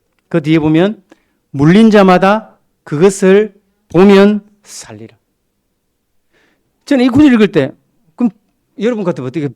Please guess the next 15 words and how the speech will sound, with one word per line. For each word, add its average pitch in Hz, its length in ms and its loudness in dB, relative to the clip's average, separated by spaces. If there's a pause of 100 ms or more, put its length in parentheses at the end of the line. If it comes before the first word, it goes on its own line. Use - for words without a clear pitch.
(120)
뱀에 170 220 -2
물 233 200 -2
죽어가고 208 480 0
있는데 139 260 -6
지금 120 680 -10
그냥 254 180 -6
고기 277 200 0
들면 311 180 -6
되잖아요. 160 680 -10
보면 240 200 -8
되잖아요. 131 580 -8 (500)
이렇게 240 200 -16
보면 277 200 -16
되잖아요. 143 340 -18 (960)
어렵습니까? 156 680 -6